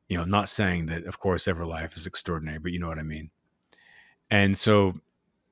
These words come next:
the show I changed the name to "And That It Hit Me," which is essentially having people that I'm choosing,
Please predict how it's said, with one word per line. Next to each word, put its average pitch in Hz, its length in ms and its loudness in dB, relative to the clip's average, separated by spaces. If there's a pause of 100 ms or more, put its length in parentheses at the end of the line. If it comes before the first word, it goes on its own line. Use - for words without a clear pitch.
the 107 160 -2
show 110 480 10
I 104 80 2
changed 101 320 2
the 95 60 0
name 95 220 2
to 107 140 0
"And 92 160 0
That 90 140 0
It 82 140 -2
Hit 104 200 -2
Me," 80 280 -6 (720)
which 101 200 0
is 95 120 2
essentially 110 540 4
having 92 380 2
people 104 420 4
that 95 220 2
I'm 107 220 6
choosing, 92 500 2